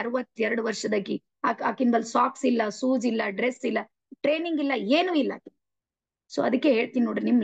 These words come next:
life ನಲ್ಲಿ ನಿಮಗೆ success ಆಗ್ಬೇಕಂದ್ರೆ ಏನ್ ಬೇಕು? ವಿಲ್ ಪವರ್ ಬೇಕು. ಏನ್ ಬೇಕು? Will power. ಎಲ್ಲಾರು ಒಂದ್ಸಲ ಬರೀರಿ will power, will power ಅಂತ. Type ಮಾಡ್ರಿ ಪಟಾಪಟ.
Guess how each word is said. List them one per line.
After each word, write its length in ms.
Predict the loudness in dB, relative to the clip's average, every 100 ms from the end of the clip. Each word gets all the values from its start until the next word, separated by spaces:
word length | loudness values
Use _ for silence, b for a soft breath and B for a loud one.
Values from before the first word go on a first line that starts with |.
| 2
life 240 | -2 -2 -2
ನಲ್ಲಿ 220 | -2 -2 -4 _ _ _ 2
ನಿಮಗೆ 280 | 4 4 0 -2
success 420 | -10 -6 -6 -2 -2
ಆಗ್ಬೇಕಂದ್ರೆ 480 | 0 0 -2 -4 0 4
ಏನ್ 100 | 4
ಬೇಕು? 180 | 2 -2 -4 -2
ವಿಲ್ 200 | 0 -2 -4
ಪವರ್ 320 | -4 -4 -4 -6
ಬೇಕು. 160 | -10 _ 0 4
ಏನ್ 120 | 6 4
ಬೇಕು? 220 | 2 -4 -4 _ _ _ _ _ _ 0
Will 220 | 2 2 0
power. 240 | -2 0 2
ಎಲ್ಲಾರು 360 | 4 6 4
ಒಂದ್ಸಲ 280 | 2 2 2
ಬರೀರಿ 320 | 2 0 0 0
will 260 | 0 0
power, 340 | -2 -2 -2 -2
will 220 | -2 -4
power 280 | -8 -8 -10
ಅಂತ. 180 | -10 -16 _ _ _ _ _ _ _ _ _ _ _ _ _ _ _ -4
Type 240 | -4 -2
ಮಾಡ್ರಿ 220 | -2 -2
ಪಟಾಪಟ. 460 | -4 -2 -4 -4